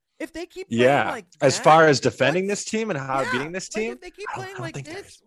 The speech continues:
Speaker 1: what's the answer, dude? Like,
Speaker 2: There's no answer, Sean. And that
Speaker 1: yeah,
Speaker 2: excites
Speaker 1: it's
Speaker 2: me
Speaker 1: terrifying.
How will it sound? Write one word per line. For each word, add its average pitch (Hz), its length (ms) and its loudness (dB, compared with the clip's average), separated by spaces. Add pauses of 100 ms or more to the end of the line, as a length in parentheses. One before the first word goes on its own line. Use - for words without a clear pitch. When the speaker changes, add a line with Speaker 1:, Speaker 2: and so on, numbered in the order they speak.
Speaker 1:
what's 330 260 -16
the 302 160 -18
answer, 311 560 -12
dude? 165 340 -8
Like, - 80 -12
Speaker 2:
There's 117 160 -2
no 104 200 0
answer, 90 320 -10
Sean. 92 400 -6
And 107 100 0
that 151 120 6
Speaker 1:
yeah, 170 80 6
Speaker 2:
excites 175 500 2
Speaker 1:
it's - 80 -10
Speaker 2:
me 131 180 -2
Speaker 1:
terrifying. 190 800 -6